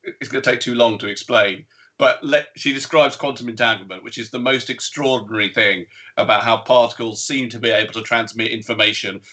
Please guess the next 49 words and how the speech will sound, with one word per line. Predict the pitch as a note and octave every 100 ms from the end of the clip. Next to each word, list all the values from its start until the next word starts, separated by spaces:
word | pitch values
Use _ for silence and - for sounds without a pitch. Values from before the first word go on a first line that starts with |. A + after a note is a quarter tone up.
| -
across | B2 - A#2+ A#2
two | - C3+ A#2
hundred | A2 A2+ A2+
light | A2+ A2
years | A2 G2+ G2 -
instantaneously, | A#2 - A2 A2 G2 F#2+ -
and | G#2
it | B2
just | B2 -
seems | A2
impossible. | G#2 G#2+ A#2 - - F#2+ - - - -
And | A#2+ D3
anyway, | C#3+ B2
she | D#3
talks | D3 F3 D#3
about | C3+
it |
for | B2+
a | B2
bit, | E3 E3
and | C#3
he | C#3
talks | C#3 C#3+
about | B2+ B2
it |
for | A#2+
a |
bit, | B2 B2
and | B2
then | C3
he | B2+
says, | B2 B2 -
"Is | C#3
that | C#3+ -
your | B2
question?" | - C#3 - - F#2+ _ _ _
And | A#2+
she | A#2 C3
says, | B2 A#2+
"No, | C3 A#2+
my | B2
question | - C3+ - A#2+
is, | A#2+ A#2 _ _ -
if | C#3+
I | B2
am | B2 A#2+
to | A2+
believe | A#2+ A#2 A#2+ A2
that | A#2+ G#2+ G2